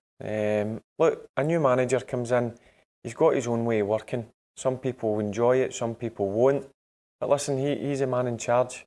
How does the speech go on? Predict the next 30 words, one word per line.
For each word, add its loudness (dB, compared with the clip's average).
If -14
he -4
feels 0
it's -6
right 2
to -6
do 0
certain -2
training -2
regimes, -4
you've -6
got 6
to 0
stick -4
to -2
it. -6
And -2
if -2
you -4
don't 2
like 0
it, -2
well, 0
it -6
<laughs> -10
seems -4
to -6
me 0
that -2
you, -6